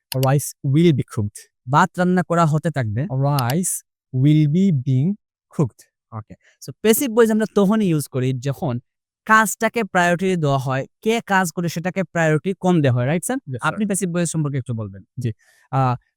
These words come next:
Speaker 1: কোনো বাক্যে যখন, আহ, কাজ কে করছে সেটা ইম্পর্টেন্ট না, মূলত কাজটা কি হচ্ছে
Speaker 2: এটাই
Speaker 1: সেটাই, আহ, ইম্পর্টেন্ট, তখন আমরা প্যাসিভ সেন্স ইউজ করি।
Speaker 2: যেমন বিল্ডিংটি তৈরি হচ্ছে, ইংলিশে
Speaker 1: জি, স্যার। এখানে কিন্তু কে বানাচ্ছে, কারা বানাচ্ছে সেটা ইম্পর্টেন্ট না,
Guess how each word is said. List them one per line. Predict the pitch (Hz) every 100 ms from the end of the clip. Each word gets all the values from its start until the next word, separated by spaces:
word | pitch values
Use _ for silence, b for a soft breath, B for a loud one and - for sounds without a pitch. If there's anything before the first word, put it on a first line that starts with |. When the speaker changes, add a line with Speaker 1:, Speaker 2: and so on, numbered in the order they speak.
| _
Speaker 1:
কোনো | - 226
বাক্যে | 190 175 - 208 156 139
যখন, | 143 - 180 185
আহ, | 143 135 127 -
কাজ | 208 247 - _
কে | - 302
করছে | 294 - 151
সেটা | 139
ইম্পর্টেন্ট | 139 123 117 117 104
না, | 107 -
মূলত | 131 139 151
কাজটা | - 190 190 - 214 -
কি | 269
হচ্ছে | 165 127 - 143 - _ _
Speaker 2:
এটাই | 147 147
Speaker 1:
সেটাই, | 131 147 151 151
আহ, | 143 127
ইম্পর্টেন্ট, | 127 131 156 156 220 220
তখন | - 131
আমরা | 131 123
প্যাসিভ | 127 - 120
সেন্স | 117 -
ইউজ | 107
করি। | - 117
Speaker 2:
যেমন | 185 190
বিল্ডিংটি | - 147 170 180 202 196 220
তৈরি | - 160 165
হচ্ছে, | 147 117 - 107 -
ইংলিশে | 147 156 180
Speaker 1:
জি, |
স্যার। | 180 123 b b -
এখানে | 147 208
কিন্তু | 214 202 208 - -
কে | - 233
বানাচ্ছে, | 247 247 - - 240
কারা | - 190 185
বানাচ্ছে | 165 143
সেটা | 147 147
ইম্পর্টেন্ট | 147 139 143 131 117
না, | 110